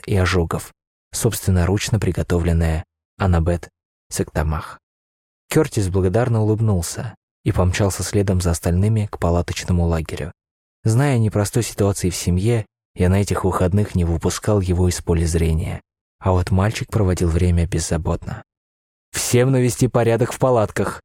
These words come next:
крикнул я вслед стекавшимся к лагерю ребятам. «Скоро проверка!»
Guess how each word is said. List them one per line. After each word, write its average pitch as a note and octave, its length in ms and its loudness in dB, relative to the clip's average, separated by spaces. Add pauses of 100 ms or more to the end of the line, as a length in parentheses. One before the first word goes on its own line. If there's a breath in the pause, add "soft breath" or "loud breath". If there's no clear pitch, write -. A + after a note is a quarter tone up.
(160)
крикнул F#2 420 0
я F2+ 160 0
вслед - 420 -2 (140)
стекавшимся - 720 -2
к - 80 -4
лагерю F2+ 380 2
ребятам. D#2+ 540 -2 (460)
«Скоро A#2+ 440 2
проверка!» C3 720 0